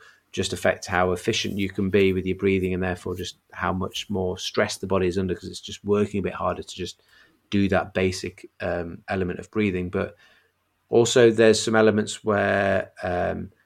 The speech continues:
like cognition, obviously, is gonna be affected if there's less oxygen supplied to the brain. But then feelings of, like, stress and anxiety, we see that people who are more sensitive to carbon dioxide are more prone to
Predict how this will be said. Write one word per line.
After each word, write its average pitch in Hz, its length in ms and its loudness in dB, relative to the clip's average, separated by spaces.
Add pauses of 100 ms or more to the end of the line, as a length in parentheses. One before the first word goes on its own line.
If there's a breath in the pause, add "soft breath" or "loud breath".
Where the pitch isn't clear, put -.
(140)
like - 240 -6
cognition, 104 800 2 (100)
obviously, 98 300 -8
is 90 60 -10
gonna 92 140 -2
be 90 60 2
affected - 360 -2
if 90 100 -6
there's 92 140 -4
less 90 200 -2
oxygen 101 320 -4
supplied 90 360 -6
to - 80 -10
the 90 80 -10
brain. 90 340 -4 (640)
But 101 80 0
then 104 220 6
feelings 160 420 4
of, 127 100 2
like, 113 160 4
stress - 400 0
and 107 80 2
anxiety, 98 840 2 (880)
we 120 140 4
see 143 240 6
that - 160 0
people 110 580 4 (240 soft breath)
who 104 180 2
are 101 140 4
more 127 300 4
sensitive 127 540 2
to 90 80 -10
carbon 95 320 2
dioxide 95 380 0
are 95 40 2
more 98 200 0
prone 101 300 2
to 92 160 -6